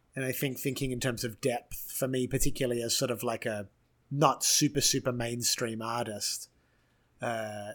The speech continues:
trying to affect my society in terms of depth on a smaller scale rather than in terms of, um, you know, trying to make something that everybody understands and everybody, uh,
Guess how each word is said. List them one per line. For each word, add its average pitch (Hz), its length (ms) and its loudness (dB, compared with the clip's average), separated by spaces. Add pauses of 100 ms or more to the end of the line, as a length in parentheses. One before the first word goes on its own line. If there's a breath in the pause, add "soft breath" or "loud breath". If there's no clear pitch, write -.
(140)
trying 123 460 0
to 131 140 2
affect - 600 -2 (880)
my 117 440 -4
society 117 600 2
in 117 100 -6
terms 117 280 -2
of 110 200 -6
depth - 500 2 (640)
on 135 140 0
a 127 60 0
smaller 127 400 2
scale 147 480 4
rather 117 320 0
than 113 180 -4
in 110 160 -6
terms 113 380 -4
of, 110 160 -6
um, 101 380 -6 (920)
you 123 80 -4
know, 98 220 -8 (580)
trying 120 240 0
to 110 60 -6
make 117 300 -2
something 107 460 -6
that 110 140 -6 (140)
everybody 120 640 4
understands 107 580 -2
and 107 180 -6
everybody, 110 720 -2 (760)
uh, 104 240 -4